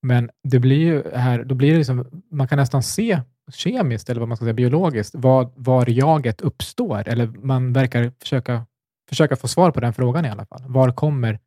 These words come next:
medvetandet ifrån, blir det ju. Var kommer jaget ifrån? Att, att, eh, för jag, så jag har sett i vissa studier att så här, ja, men om det blir mindre aktivitet mellan hjärnhalvorna till exempel, eller mellan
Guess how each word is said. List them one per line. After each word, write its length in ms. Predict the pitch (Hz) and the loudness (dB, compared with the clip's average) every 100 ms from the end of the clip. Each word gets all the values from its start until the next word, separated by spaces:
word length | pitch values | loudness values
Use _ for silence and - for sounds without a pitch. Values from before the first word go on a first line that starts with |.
| _ | _
medvetandet 600 | 135 131 113 147 - 127 | 0 2 2 -2 -4 -6
ifrån, 400 | 104 - 110 - | -8 -8 -10 -4
blir 200 | 120 131 | 2 2
det 80 | 110 | 2
ju. 100 | 104 | -2
Var 200 | 104 127 | 0 0
kommer 220 | 123 117 | 0 -2
jaget 460 | 113 139 160 107 - | 0 0 0 -4 -8
ifrån? 380 | 104 127 117 131 _ _ _ _ _ _ | -8 -8 -10 -14 _ _ _ _ _ _
Att, 260 | - 107 - - | -4 -4 -6 -4
att, 300 | 117 - - | -4 -2 0
eh, 140 | 110 | 0
för 120 | - | 0
jag, 100 | 117 110 - - _ _ _ | -2 -2 -10 -16 _ _ _
så 140 | - | -10
jag 260 | - 139 127 | -2 0 2
har 80 | 123 | 2
sett 200 | 123 123 | 0 2
i 20 | |
vissa 220 | 120 127 | 0 0
studier 300 | - 120 113 | -2 0 0
att 100 | 110 | -4
så 120 | - | -2
här, 60 | 110 | 0
ja, 160 | 131 | 2
men 140 | 156 147 | 2 2
om 100 | 143 | 0
det 60 | |
blir 140 | 135 135 | 0 0
mindre 420 | 147 156 139 135 | 2 4 4 4
aktivitet 520 | 127 - 127 131 123 | 2 0 -2 -2 0
mellan 400 | 131 139 123 139 | 2 4 4 2
hjärnhalvorna 680 | 135 120 107 117 107 107 107 | 0 -2 -4 -4 -4 -4 -8
till 140 | 104 | -8
exempel, 560 | 107 - 110 107 104 104 | -14 -12 -14 -12 -12 -6
eller 240 | 107 110 | -6 -6
mellan 460 | 110 110 110 110 113 | -6 -6 -4 -6 -8